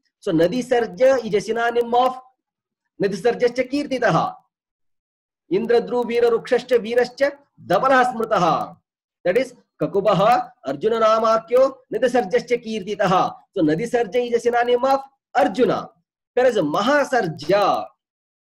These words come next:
Mahasarja, that is Mahan Rukshaha Sarjakaraha. Mahan Rukshaha Sarjakaraha. So this, the Bijaka, which is resembles, which is looks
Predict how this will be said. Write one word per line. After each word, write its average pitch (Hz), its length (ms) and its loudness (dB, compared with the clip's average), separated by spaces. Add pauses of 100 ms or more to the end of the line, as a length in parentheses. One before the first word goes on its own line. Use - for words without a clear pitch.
(140)
Mahasarja, 214 800 0 (460)
that 208 120 2
is 269 220 -4 (160)
Mahan 220 480 2
Rukshaha 226 560 2 (240)
Sarjakaraha. 196 1300 2 (1120)
Mahan 196 340 0
Rukshaha 214 520 0 (220)
Sarjakaraha. 220 880 2 (280)
So 233 220 0
this, 196 220 -4
the 175 200 -2
Bijaka, 220 720 0 (360)
which 233 140 -6
is 262 160 -2 (320)
resembles, 254 680 0
which 233 180 -6
is 214 100 -8
looks 277 340 -8